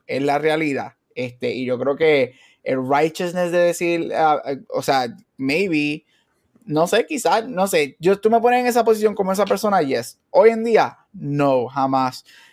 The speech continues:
Eh, it's fucking disgusting. It fucking sucks. Este, pero again, todos somos humanos. Aquí nadie es perfecto.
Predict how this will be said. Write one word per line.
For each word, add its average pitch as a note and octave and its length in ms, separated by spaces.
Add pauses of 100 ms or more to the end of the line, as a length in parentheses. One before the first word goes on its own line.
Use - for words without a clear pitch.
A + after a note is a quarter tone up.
Eh, C3+ 440
it's - 200
fucking D#3+ 320
disgusting. B2+ 840 (120)
It A#2+ 100
fucking C3 360
sucks. A#2+ 460 (380)
Este, A#2+ 880 (540)
pero - 240
again, C#3 600 (1700)
todos E3+ 240
somos F#3+ 260
humanos. A#2+ 340 (520)
Aquí C3 240
nadie C#3+ 200
es D#3 80
perfecto. C3 680